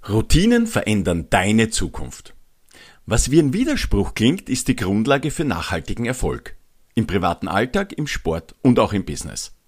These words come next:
Wer glaubt, Veränderung gegen seine eigenen Gewohnheiten durchzubringen, arbeitet sich unsagbar am Change ab oder gibt irgendwann auf. Schade um den Erfolg. Im Podcast beschäftigen wir uns damit,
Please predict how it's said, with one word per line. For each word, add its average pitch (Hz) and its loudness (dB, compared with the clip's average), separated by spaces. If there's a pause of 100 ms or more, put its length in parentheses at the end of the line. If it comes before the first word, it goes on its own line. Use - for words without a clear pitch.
(600)
Wer 107 2
glaubt, 170 0
Veränderung 104 0
gegen 214 0
seine 92 -2
eigenen 92 0
Gewohnheiten 95 -2
durchzubringen, 107 0 (480)
arbeitet 151 2
sich - 0
unsagbar 151 0
am 117 0
Change 120 0
ab - -2
oder 156 2 (280)
gibt - -2
irgendwann 90 -2 (120)
auf. - -10 (360)
Schade 101 -4 (160)
um 92 -2
den 82 0
Erfolg. - -10 (920)
Im 117 4
Podcast 151 4
beschäftigen 135 0
wir 151 0
uns 165 -4
damit, 101 -2